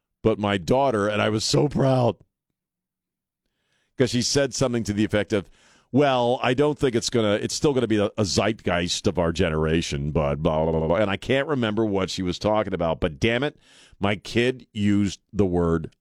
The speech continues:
zeitgeist completely unsolicited, and I thought that was cool. Her and the boyfriend are actually quite intellectual. They're very intellectual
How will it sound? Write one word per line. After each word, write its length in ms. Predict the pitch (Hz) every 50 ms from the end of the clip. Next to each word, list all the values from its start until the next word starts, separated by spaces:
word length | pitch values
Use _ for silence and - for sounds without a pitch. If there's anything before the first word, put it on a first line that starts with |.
| - 78
zeitgeist 1000 | 76 76 71 71 90 90 98 85 - 85 82 82 85 82 78 - - - - _ _ _ _ _ _ _ _ _ _ _ -
completely 600 | - 90 87 - - - 120 123 - 127 123 -
unsolicited, 1040 | 92 107 107 104 - - 107 95 90 87 82 - 90 78 87 90 90 82 - - - _ _ _ -
and 140 | 87 85
I 100 | 85 85
thought 200 | 85 - 82 78
that 120 | - 82 71
was 100 | 71 -
cool. 380 | - - 78 69 60 57 - _ _ _ _ _ _ _ _ _ _ _ _ _ _ _ _ - - - _ _ -
Her 180 | - 156 202 208
and 80 | 170
the 40 | 131
boyfriend 520 | 110 110 131 143 139 - - 120 107 92
are 100 | 98 95
actually 320 | 98 104 107 - - 98 85
quite 320 | - - 104 98 95 90
intellectual. 640 | 90 80 82 80 82 80 78 - - 78 64 60 -
They're 100 | 78 76
very 360 | 71 87 90 90 90 85 85
intellectual 960 | 82 80 82 - - 90 87 87 85 80 85 82 - - 82 78 78 78 76